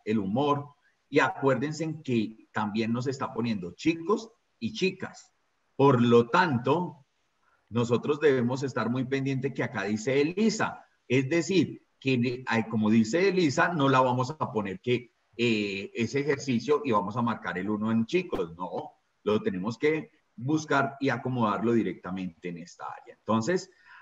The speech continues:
acá esto hace más o menos referencia a ejercicio, juego en, juego en general y humor.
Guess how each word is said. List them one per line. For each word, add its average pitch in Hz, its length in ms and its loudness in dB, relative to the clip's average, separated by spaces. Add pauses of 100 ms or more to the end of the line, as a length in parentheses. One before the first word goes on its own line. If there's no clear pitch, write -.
acá 117 680 2
esto 127 480 4
hace 143 320 2
más 139 220 -2
o 143 40 -2
menos 139 260 -2
referencia 147 920 0 (640)
a 127 360 2
ejercicio, 113 920 0
juego 104 440 -4
en, - 180 -8 (200)
juego 104 220 0
en 107 80 -2
general 92 480 -4
y 101 40 -2
humor. 139 420 2